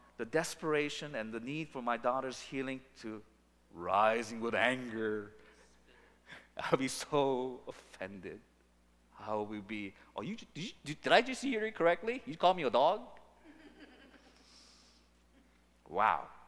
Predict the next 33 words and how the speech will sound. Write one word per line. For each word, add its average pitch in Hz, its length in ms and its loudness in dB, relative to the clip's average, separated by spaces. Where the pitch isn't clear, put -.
Actually, 139 480 2
in 127 100 -8
the 123 80 -6
K-, - 80 -12
Korean 139 460 -2
transliteration, 117 960 -2
I 113 80 4
won't 117 220 0
say 110 260 2
it 98 80 -2
here 98 200 -2
because, 92 520 -4
uh, 87 180 -4
we 113 100 -10
get 113 180 0
six - 200 -8
hundred 113 260 -6
hits - 320 -8
in 98 180 -12
videotapes, 107 800 -6
<laughs> - 0 -
right? - 260 -4
<laughs> - 680 -10
Internet. 107 480 -4
But 117 140 -2
it's 135 140 -8
a 120 60 -8
pretty 117 240 -4
bad 90 300 0
word 85 340 -8
to - 80 -16
say 73 240 -12
that. 50 260 -14